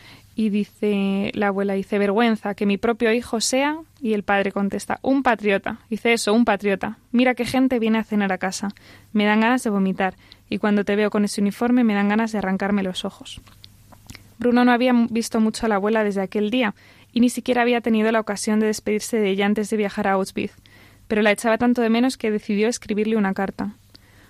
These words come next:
Un buen día tomó papel y pluma, se sentó y le contó lo desgraciado que se sentía allí, cuando deseaba volver a Berlín. Le habló de la casa y el jardín, y el banco con la placa, y la alta alambrada con los postes de madera,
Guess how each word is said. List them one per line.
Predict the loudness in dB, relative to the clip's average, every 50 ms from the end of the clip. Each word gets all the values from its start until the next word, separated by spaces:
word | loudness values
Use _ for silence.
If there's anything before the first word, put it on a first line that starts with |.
| -20 -20 -20 -20 -12 _ 2
Un | 4 4 6
buen | 6 4 4
día | 4 2 2 0 0
tomó | 0 0 2 2 2
papel | 0 -2 0 -2 -2
y | -2
pluma, | -2 0 2 2 2 2 0
se | -2 -6 -8
sentó | -4 -2 -2 -2 0 0 0 -2 -2 -2
y | -2 -2
le | -2 -2
contó | 0 -2 0 0 0
lo | 0 2
desgraciado | 0 0 -2 -2 -4 -4 -2 -2 0 0 0
que | -2 -2 -4
se | -4 -4
sentía | -2 -2 -2 0 0 0 0 0
allí, | 0 0 -2 -2 -4 -6 -12 -20 -12
cuando | -4 0 2 2 4 2
deseaba | 2 0 0 0 2 2 2 2
volver | 2 2 2 2 0
a | 0 0
Berlín. | 0 -2 -2 -2 0 0 -2 -2 -4 -10 -18 -20 -20 -20 -20 -20 -20 -20 -20 -20 -20 -6
Le | -2 0
habló | 0 2 2 2
de | 2 4
la | 2 2 2
casa | 0 -2 -2 0 -2 -2 0
y | 0
el | -2 -2
jardín, | -4 -4 -4 -2 0 0 0 0 0 -2 -4 -4
y | -2 0
el | 2 2
banco | 2 2 2 0 -2
con | 0 0 0
la | 0 0 0
placa, | 0 0 0 0 -2 -4 -6 -6 -6 -4
y | 0
la | 2 2 2
alta | 0 0 -2 0
alambrada | 0 2 2 2 2 2 2 2 0 0
con | 0 -2
los | -2 -2 -4
postes | -4 -4 -4 -4 -4 -4 -2
de | -2 -2
madera, | 0 0 0 -2 -2 -4 -6